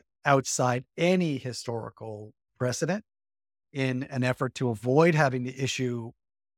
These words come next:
long duration coupons to fund the deficits. And therefore, equity markets could continue to do well, you know? So, you know, it, it, it takes both the Treasury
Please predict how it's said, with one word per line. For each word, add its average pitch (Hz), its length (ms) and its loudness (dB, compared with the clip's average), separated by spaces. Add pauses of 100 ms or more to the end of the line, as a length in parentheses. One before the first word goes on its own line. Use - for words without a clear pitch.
long 120 320 -4
duration 120 600 -2 (280)
coupons 131 680 -4 (160)
to 120 200 -6
fund 123 360 0
the 113 140 -4
deficits. 123 640 -2 (680)
And 143 640 2 (360)
therefore, 165 1000 2 (100)
equity 185 280 0
markets 170 340 -4
could - 180 -18
continue 156 340 -12
to 160 180 -18
do 160 60 -8
well, 160 320 -6 (260)
you 127 120 -16
know? 160 160 -18 (120)
So, 143 420 0 (100)
you 156 100 -6
know, 160 160 2
it, 170 100 0
it, 170 160 -4 (120)
it 170 160 -4
takes 185 260 2
both 175 500 6 (360)
the 139 440 4
Treasury 190 840 0